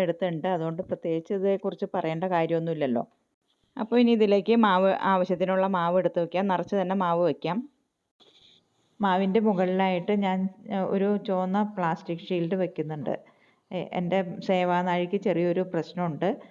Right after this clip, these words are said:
നമ്മൾ മാവൊക്കെ വച്ചിട്ട് അത് പ്രസ് ചെയ്യുന്ന സമയത്ത് അതിൻ്റെ സൈഡിൽ കൂടെ മോ-, മുകളിലേക്ക് ഇങ്ങോട്ട് പൊങ്ങി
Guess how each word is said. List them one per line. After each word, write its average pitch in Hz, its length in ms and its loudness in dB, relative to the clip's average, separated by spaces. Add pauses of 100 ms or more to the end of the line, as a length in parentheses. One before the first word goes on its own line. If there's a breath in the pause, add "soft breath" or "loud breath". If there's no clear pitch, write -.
(460 loud breath)
നമ്മൾ 165 180 0 (180)
മാവൊക്കെ 165 440 0
വച്ചിട്ട് 170 420 0 (220)
അത് 175 200 -2
പ്രസ് 160 300 -4
ചെയ്യുന്ന 175 260 2 (120)
സമയത്ത് 156 440 -4
അതിൻ്റെ 160 300 -4
സൈഡിൽ 151 420 0
കൂടെ 160 160 0 (600 loud breath)
മോ-, 156 260 0 (120)
മുകളിലേക്ക് 175 560 0
ഇങ്ങോട്ട് 190 260 -2
പൊങ്ങി 175 260 -2